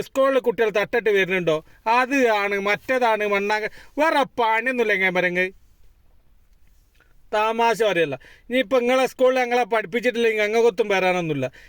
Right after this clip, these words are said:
ഇതാരാ എങ്ങനെ പറയാ ദുനിയാവ് എന്തെങ്കിലും പോകുമ്പോ കൊണ്ടുപോകുന്നുണ്ടോ? എത്ര കാലം അവനാ ജീവിക്കാന്ന് ആർക്കെങ്കിലും അറിയോ? ഈ പറയണ ഞാനെന്നതാ, ഈ വർത്താനം പറഞ്ഞിട്ട് ഞാൻ ഇനി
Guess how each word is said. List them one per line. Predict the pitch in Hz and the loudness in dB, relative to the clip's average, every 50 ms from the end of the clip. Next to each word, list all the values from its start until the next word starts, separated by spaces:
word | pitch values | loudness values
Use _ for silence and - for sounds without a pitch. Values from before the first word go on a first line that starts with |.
| - - 277 | -6 -4 -2
ഇതാരാ | 247 294 269 240 226 226 226 233 233 240 226 | 0 2 2 4 4 2 2 2 0 0 -2
എങ്ങനെ | 226 220 208 208 | 0 -2 -2 -2
പറയാ | 202 196 196 185 170 | 0 -2 -2 -2 -2
ദുനിയാവ് | 190 185 190 196 196 202 202 | -4 -2 0 0 0 0 0
എന്തെങ്കിലും | 202 196 180 190 190 180 - 175 | 0 0 0 0 0 0 0 0
പോകുമ്പോ | 175 180 175 185 180 165 | 2 2 2 0 0 0
കൊണ്ടുപോകുന്നുണ്ടോ? | 170 160 160 165 165 160 147 135 123 113 - - - - - - 214 240 | 0 0 2 2 0 0 0 -2 -4 -4 -6 -14 -20 -14 -6 -2 -2 -2
എത്ര | 233 - 277 254 240 - - 233 | 0 0 0 0 0 0 0 -2
കാലം | 214 214 220 226 233 226 | 0 0 0 0 0 0
അവനാ | 220 220 214 220 220 185 175 | 0 0 -2 -2 -4 -4 -4
ജീവിക്കാന്ന് | 202 196 196 202 170 160 214 208 208 196 | -4 -4 -4 -4 -2 -2 -2 0 0 -2
ആർക്കെങ്കിലും | 185 165 185 190 175 175 165 | -2 0 0 0 2 2 0
അറിയോ? | 151 147 135 123 104 - - - - - - - - - - _ - - - - - _ - | 0 -2 -4 -6 -6 -10 -18 -20 -20 -20 -20 -20 -20 -20 -20 _ -20 -20 -20 -20 -20 _ -8
ഈ | 190 226 277 294 196 - | -4 -2 -2 -2 0 0
പറയണ | 262 254 262 262 269 269 269 254 240 | 2 2 4 2 2 0 0 -2 0
ഞാനെന്നതാ, | 240 240 247 254 262 254 254 233 233 196 160 - - - _ _ - 208 254 | 0 0 0 0 0 0 0 0 0 -2 -4 -6 -12 -20 _ _ -6 -4 -2
ഈ | 285 294 285 | 0 2 2
വർത്താനം | 269 262 254 - - 269 277 277 277 269 | 0 0 -2 -2 -2 -2 0 0 0 0
പറഞ്ഞിട്ട് | 269 262 254 254 254 254 | 0 0 0 2 2 0
ഞാൻ | 254 247 | 0 0
ഇനി | 254 254 247 220 | -2 -2 -2 -4